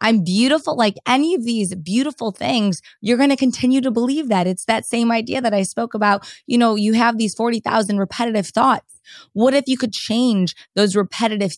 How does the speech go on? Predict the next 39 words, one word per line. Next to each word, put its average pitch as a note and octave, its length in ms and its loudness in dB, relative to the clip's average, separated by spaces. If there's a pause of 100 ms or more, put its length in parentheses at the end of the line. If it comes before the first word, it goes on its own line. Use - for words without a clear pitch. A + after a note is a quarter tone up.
thoughts G#3+ 340 0
from G3+ 160 0
a F#3 40 2
negative G#3 480 0
self-talk G3 600 -4
to - 80 -8
positive? E3+ 640 -4 (1000)
How A#3+ 140 2
much C4 180 2
more B3+ 120 2
productive F#3+ 880 0 (260)
are F#3+ 80 2
you F#3+ 140 2
going F#3+ 240 2
to F#3+ 100 -2
be, F#3+ 180 -2
and F3 100 0
how F#3+ 120 0
much A3 240 -4
more G3+ 140 0
are G3+ 40 0
you F#3+ 80 0
gonna F#3+ 120 -2
be F#3+ 80 0
able F#3 160 -2
to F#3 80 0
help - 300 -8
people E3+ 340 -8
as D#3+ 120 -8
well? F3 360 -4 (1000)
So A3 420 0 (360)
I G3+ 80 2
think A#3+ 200 0
communication, G#3 640 0
it's, F#3+ 220 -2
it's F#3+ 220 -2
such G#3+ 200 -4
a F#3+ 160 0 (340)
huge C4 520 0